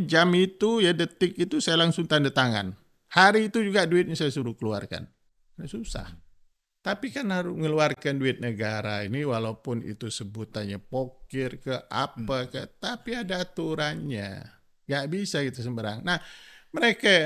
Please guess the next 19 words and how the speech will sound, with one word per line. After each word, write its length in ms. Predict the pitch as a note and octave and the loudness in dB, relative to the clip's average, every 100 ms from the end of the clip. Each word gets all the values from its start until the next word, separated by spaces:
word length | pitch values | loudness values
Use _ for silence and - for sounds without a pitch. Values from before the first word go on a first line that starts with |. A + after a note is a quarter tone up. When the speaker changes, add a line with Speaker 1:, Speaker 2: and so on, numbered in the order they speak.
| - - | 0 -2
Speaker 1:
enak 580 | D3 B2+ A#2 A#2+ A#2 | 0 2 0 0 -2
ngurusnya, 720 | A#2+ A#2 G#2+ A2 - G3 A3+ G#3+ | -4 -2 -2 -2 -4 -4 -2 0
ya 160 | D#3 | 0
saya 480 | D3 - D3+ A2 C#3 | 0 0 0 2 0
jadi 200 | F#3 F#3 | -2 -2
masalah. 560 | F#3 F#3 F#3+ G3 G3 F3+ | -2 -2 0 0 0 0
Apalagi 400 | - D3 C#3 - | 0 -2 -2 -2
udah 160 | G3+ D3+ | -4 -4
mau 140 | D3 | -2
selesai 320 | C#3+ C3+ C#3+ | -4 -2 0
masa 240 | B2+ A#2+ C3 | 0 0 -2
jabatan, 560 | A#2 A#2+ A2+ A#2 D#3 | -2 -2 -2 -2 -2
dipanggil-panggil 800 | E3 B2+ B2 C3 - C3 C3+ C#3+ | 0 2 2 2 4 4 2 0
terus. 240 | C#3 C#3 C#3 | 0 -2 0
Karena 200 | C3 C4+ | 0 2
pusing 380 | - - F3 | 2 2 2
juga 340 | D#3+ C3 A#2 E3 | 2 0 0 0
kita. 460 | E3 E3+ G#3 F#3 - | 0 -2 0 0 4
Walaupun 920 | D3+ D3+ C3+ A2+ - - G#2 C3+ A2+ | 6 8 6 4 0 0 4 4 2